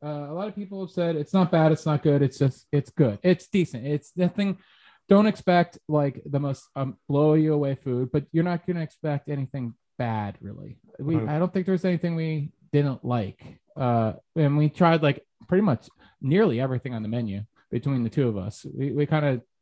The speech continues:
Speaker 1: did that so we could try a little bit of everything, you know? We, uh, even some of the kids' stuff, which was kinda fun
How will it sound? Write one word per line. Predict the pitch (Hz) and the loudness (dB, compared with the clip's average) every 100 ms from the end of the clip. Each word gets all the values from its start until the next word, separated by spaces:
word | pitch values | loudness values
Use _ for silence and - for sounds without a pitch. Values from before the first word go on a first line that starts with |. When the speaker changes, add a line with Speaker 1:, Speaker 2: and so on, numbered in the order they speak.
| - | -4
Speaker 1:
did | 147 | -2
that | 135 123 | 0 -4
so | - | -6
we | 127 | -6
could | 120 113 | -6 -6
try | 123 | -4
a | 120 | -2
little | 117 110 | -2 -4
bit | 113 | -2
of | |
everything, | 139 95 98 101 | -2 -4 -6 -2
you | |
know? | 113 120 117 - | 0 2 0 -2
We, | 120 117 - _ _ _ _ - | 0 0 -4 _ _ _ _ -2
uh, | 147 143 139 127 - | 6 8 6 2 2
even | 170 185 165 | 6 6 6
some | 160 | 4
of | 147 | 2
the | 135 | 2
kids' | 233 - | -2 -4
stuff, | - 98 - | -10 -14 -8
which | 113 - | -10 -8
was | - | -6
kinda | 127 104 | -4 -4
fun | - 104 | -4 -8